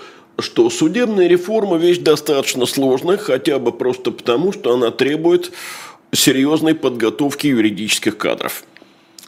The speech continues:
Э, сколько было в России, э, университетов? М, ну, пять. Э, с появлением, э, в девятнадцатом году, м, Петербургского университета,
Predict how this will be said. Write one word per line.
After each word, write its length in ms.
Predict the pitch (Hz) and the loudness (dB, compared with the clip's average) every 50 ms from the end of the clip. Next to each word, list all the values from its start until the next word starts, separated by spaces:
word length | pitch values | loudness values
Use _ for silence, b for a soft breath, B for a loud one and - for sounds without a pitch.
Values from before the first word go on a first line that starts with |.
| - - | 0 2
Э, 180 | 117 113 113 113 | 2 2 2 0
сколько 420 | - - 190 208 208 208 - 156 | -2 0 -2 -2 -2 0 0 0
было 280 | 120 127 160 170 156 147 | 2 2 2 4 4 2
в 80 | 131 127 | 2 2
России, 580 | 113 117 127 - - 139 143 143 165 196 202 202 B B B B B B B B B B B _ - | 2 2 2 2 0 0 2 2 2 0 -2 -4 B B B B B B B B B B B _ 0
э, 60 | 117 | 2
университетов? 1160 | 120 120 123 127 123 123 135 151 156 156 147 135 - - - 120 - - - - - - - B B B B B B B B _ _ b b b b b b b b b b b b _ _ _ _ | 4 4 4 4 4 2 4 4 4 4 4 2 -2 -2 0 -2 -2 -2 -4 -6 -8 -10 -10 B B B B B B B B _ _ b b b b b b b b b b b b _ _ _ _
М, 460 | - 82 62 52 50 50 50 50 50 50 131 175 | -12 -12 -10 -10 -10 -10 -12 -12 -6 -2 0 0
ну, 60 | 208 | 0
пять. 420 | 208 - 110 78 76 - - - B B B B B B B B B B B _ _ _ _ _ _ _ _ _ _ _ _ b b b b b b b b b b b b b b _ _ - | 2 2 2 2 2 0 -6 -10 B B B B B B B B B B B _ _ _ _ _ _ _ _ _ _ _ _ b b b b b b b b b b b b b b _ _ -10
Э, 680 | - 73 85 87 87 87 78 82 87 80 76 78 76 - | -6 -2 0 0 0 0 0 -2 -2 -2 -2 -2 -2 -2
с 260 | 78 - - - - - - | -4 -4 -4 -4 -4 -2 4
появлением, 800 | - 120 123 123 135 151 160 156 143 131 123 107 107 107 101 98 - | 4 6 6 6 6 4 2 2 2 2 2 4 4 2 2 0 0
э, 160 | - 101 101 | 0 0 0
в 100 | 101 101 | 0 2
девятнадцатом 880 | 87 120 120 120 123 123 131 123 117 107 101 - - - 110 104 104 104 | 2 4 4 4 2 2 2 2 2 0 -2 -4 -4 -2 -2 -2 0 2
году, 600 | 101 104 110 117 110 120 123 117 107 95 - - - - - | 2 2 2 2 0 -2 -2 -2 -4 -6 -6 -10 -14 -8 -6
м, 260 | 101 92 92 98 95 | -4 -2 -2 -2 -2
Петербургского 800 | - 123 107 - 131 123 120 127 123 107 - - - 151 147 | -2 -2 0 2 2 2 2 0 -2 -4 -4 -2 0 2 4
университета, 1040 | 160 170 170 170 175 180 175 170 170 - - 196 190 190 - 185 185 - 196 - - | 4 2 2 2 2 2 2 0 -2 -2 -2 -2 -2 0 0 2 2 4 2 2 0